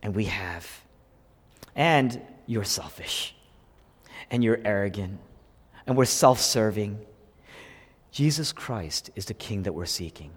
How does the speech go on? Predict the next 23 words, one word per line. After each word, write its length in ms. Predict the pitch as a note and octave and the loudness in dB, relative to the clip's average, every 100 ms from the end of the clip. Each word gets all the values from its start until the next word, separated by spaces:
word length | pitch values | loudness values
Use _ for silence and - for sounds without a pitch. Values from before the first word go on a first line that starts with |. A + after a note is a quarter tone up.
| - - | -20 -14
He's 240 | - A#2+ | -10 -8
the 80 | A#2 | -8
hero 400 | - A#2 G2+ G2 | -10 -8 -6 -6
that 260 | F#2+ - | -10 -14
you 60 | E2+ | -14
need. 560 | E2+ E2+ D#2+ - - - - _ - - | -14 -14 -16 -16 -18 -20 -20 _ -20 -10
You 60 | |
see 220 | G#2 G#2+ G2+ | -6 -4 -4
that? 260 | G#2 G#2+ - - - | -8 -10 -16 -20 -10
He's 200 | D3 C#3 | -8 -6
the 60 | |
hero 280 | A#2 C3 A#2 | -6 -4 -4
that 200 | G#2 - | -6 -8
you 60 | F#2 | -10
need. 440 | E2 D#2 D2+ - - _ _ _ _ _ - _ _ _ - - - | -10 -12 -16 -20 -20 _ _ _ _ _ -20 _ _ _ -18 -10 0
The 60 | |
second 280 | F3+ B3 C4 | 6 8 6
point 280 | - F3+ C#3+ | 4 4 6
is 280 | C3 B2 - - - | 4 2 -2 -16 -4
Jesus 300 | F3 E3 D3+ | 0 2 0
Christ 280 | - A#2+ B2 | 2 2 2
restores 500 | - - C#3 C3 G2 | -2 2 4 4 2
us. 380 | D2+ - - | 0 2 2